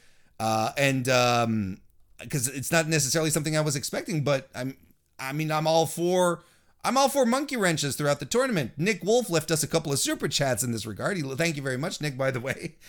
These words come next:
He left the first one saying, "Let's take a second to bow to our Lord Taichi, tied for first place." Yes, because he has a perfect record so far. He's, uh, he's one of the leaders of top of, of Block A.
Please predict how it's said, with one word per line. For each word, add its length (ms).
He 80
left 200
the 60
first 260
one 220
saying, 360
"Let's 320
take 260
a 60
second 400
to 180
bow 540
to 240
our 160
Lord 580
Taichi, 560
tied 320
for 120
first 400
place." 360
Yes, 200
because 460
he 200
has 240
a 60
perfect 300
record 340
so 200
far. 260
He's, 380
uh, 160
he's 300
one 160
of 80
the 60
leaders 360
of 140
top 420
of, 220
of 180
Block 400
A. 340